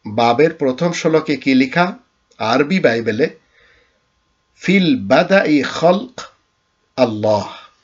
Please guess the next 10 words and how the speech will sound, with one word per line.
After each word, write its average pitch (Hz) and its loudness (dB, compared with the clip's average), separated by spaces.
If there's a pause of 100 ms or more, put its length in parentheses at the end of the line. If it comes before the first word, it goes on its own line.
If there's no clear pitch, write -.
(720)
আস-সামাওয়াত 127 2
ওয়াল 110 -6
আরদ।" - -8 (4000)
এখন 226 0 (140)
এই 180 0 (1500)
খ্রিস্টান 185 0
এবং 185 2
ইহুদি 160 0
সমাজ 170 0
যখন 139 4